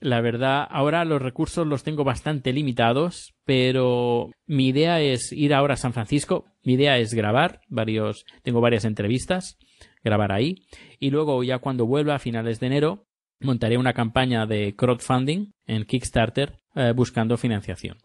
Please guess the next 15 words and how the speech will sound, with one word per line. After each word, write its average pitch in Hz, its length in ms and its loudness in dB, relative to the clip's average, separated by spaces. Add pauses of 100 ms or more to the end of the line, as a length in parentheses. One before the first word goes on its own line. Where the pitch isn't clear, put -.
(180)
Luego, 127 240 4
aparte, 127 400 2
he 143 40 0
montado 113 640 0
una 110 220 -2
asociación, 139 720 -4 (100)
eh, 110 380 0
sin 113 180 -2
ánimo 107 320 0
de 104 80 0
lucro, 160 460 0 (400)
para 113 300 2
yo 113 220 0
también 120 320 -2
poder, 117 340 2